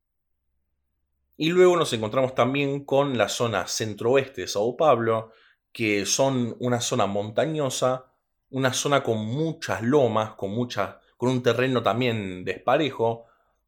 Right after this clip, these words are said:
que cubre varias ciudades, desde Marila, Ourinhos, Avaré, entre muchas zonas más, entre muchas ciudades más,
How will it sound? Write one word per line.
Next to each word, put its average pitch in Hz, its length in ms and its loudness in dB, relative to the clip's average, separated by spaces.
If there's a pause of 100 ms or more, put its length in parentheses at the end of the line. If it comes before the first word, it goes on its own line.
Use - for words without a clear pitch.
que 120 260 0
cubre 160 240 2
varias 143 240 6
ciudades, 120 300 2
desde 98 320 -4
Marila, 101 1000 0 (200)
Ourinhos, 107 920 -2
Avaré, 98 840 0 (220)
entre 95 300 -8
muchas 117 280 -6 (140)
zonas 113 320 -4
más, 151 480 -2 (320)
entre 101 220 -8
muchas 113 340 -4
ciudades 117 380 2
más, 143 420 -2